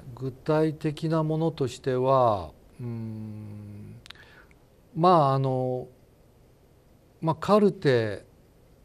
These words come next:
のもう少しその、今電子カルテなんですけども、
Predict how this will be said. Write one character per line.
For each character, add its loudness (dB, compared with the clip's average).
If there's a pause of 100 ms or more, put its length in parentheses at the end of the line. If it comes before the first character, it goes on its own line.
(160)
の 0
も -2
う -2
少 -2
し -4
そ -8
の、 -12 (260)
今 6
電 2
子 -14
カ -2
ル -2
テ -10
な -10
ん -14
で -16
す -20
け -14
ど -12
も、 -12